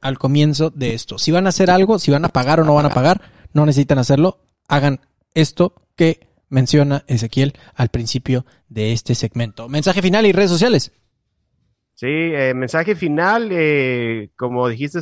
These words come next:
Speaker 2: a-, al principio del podcast, eh, que nos dejen cinco estrellas en Apple Podcasts, por favor, eso nos va a ayudar a subir al top cinco.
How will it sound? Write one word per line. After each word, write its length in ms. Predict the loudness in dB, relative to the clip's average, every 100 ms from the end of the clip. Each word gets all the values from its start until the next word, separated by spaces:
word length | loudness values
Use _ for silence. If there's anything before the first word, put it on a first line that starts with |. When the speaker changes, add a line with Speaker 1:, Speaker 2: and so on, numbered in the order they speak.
| -8
Speaker 2:
a-, 120 | -8
al 280 | -8 -10 -10
principio 460 | -12 -12 -8 -6
del 160 | -4 -6
podcast, 540 | -8 -10 -6 -10 -8
eh, 160 | -10 -8
que 100 | -6
nos 180 | -8 -8
dejen 540 | -10 -8 -6 -6 -10
cinco 380 | -10 -6 -4 -6
estrellas 600 | -4 -4 -2 -2 -4 -6
en 240 | -8 -8 -6
Apple 280 | -6 -6 -6
Podcasts, 640 | -2 -2 -4 -6 -6 -8 _
por 120 | -8
favor, 360 | -4 0 0 0
eso 180 | -4 -6
nos 140 | -2
va 60 | -2
a 20 |
ayudar 400 | 0 0 2 0
a 260 | 0 -2 -6 -16 _ _ _ _ _ _ -20
subir 480 | -6 -4 0 0 0
al 280 | -2 -6 -6
top 220 | -6 -6
cinco. 580 | -6 -6 -6 -4 -4 -4